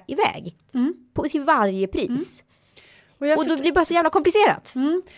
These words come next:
Speaker 2: Och det var ändå så här att Mattias hade varit och handlat, jag hade packat, det var ändå förberett. Vi kom ju precis från Mallis och kände så här, "Men gud, vi kan inte vara i en lägenhet i stan, vi drar till landet." Vi visste att det skulle bli så här trettio grader.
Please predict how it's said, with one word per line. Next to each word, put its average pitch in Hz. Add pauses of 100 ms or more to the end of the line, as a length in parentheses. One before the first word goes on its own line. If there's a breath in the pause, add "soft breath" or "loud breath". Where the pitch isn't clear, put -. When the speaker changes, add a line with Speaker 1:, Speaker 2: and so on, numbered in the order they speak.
(100)
Speaker 2:
Och 262
det 269
var 302
ändå 320
så 240
här 214
att 208
Mattias 226
hade 226
varit 262
och 269
handlat, 208
jag 202
hade 208
packat, 202
det 247
var 339
ändå 208
förberett. 214
Vi 233
kom 285
ju 277
precis 208
från 202
Mallis 202
och 190
kände 175
så 170
här, 175
"Men 185
gud, 202
vi 185
kan 190
inte 180
vara 170
i -
en 170
lägenhet 165
i 170
stan, 160
vi 165
drar 185
till 185
landet." 185
Vi 190
visste 175
att 147
det 151
skulle 160
bli 156
så 151
här 143
trettio 151
grader. 160